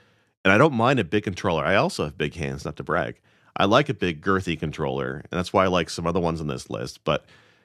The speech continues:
the big giant green jewel, it's not a button. It doesn't light up. It doesn't really do anything. I'd rather they just have taken that out and put more or make the buttons bigger. Like, use the space better. It feels like it's big for no reason.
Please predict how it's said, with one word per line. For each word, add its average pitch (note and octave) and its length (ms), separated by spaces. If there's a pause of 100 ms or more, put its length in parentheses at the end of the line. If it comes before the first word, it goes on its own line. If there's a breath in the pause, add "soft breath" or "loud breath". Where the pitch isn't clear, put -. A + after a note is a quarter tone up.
(160 soft breath)
the F#2 80
big C3+ 320
giant B2+ 440
green A2 580
jewel, E2 480 (100)
it's - 160
not C3 200
a G3 80
button. F#2 560 (160)
It D#2+ 80
doesn't D3+ 340
light B2 280
up. D#2+ 400
It E2+ 60
doesn't G#3 260
really F#3 180
do C#3+ 340
anything. G#2+ 600 (680)
I'd F#2+ 140
rather D3+ 260
they C#3+ 100
just A#2+ 300
have F2+ 140
taken B2 320
that A2 160
out G2 280
and F2 200
put G2 300 (380)
more F2+ 680 (760)
or F#2 180
make G#2+ 260
the G#2+ 60
buttons E2 340
bigger. A#1+ 440
Like, E2+ 200
use C3 400
the C3+ 60
space A#2 340
better. E2+ 480
It F2+ 120
feels C#3+ 240
like C#3 80
it's G2+ 100
big G2 260
for G2 120
no F2 180
reason. D#2 400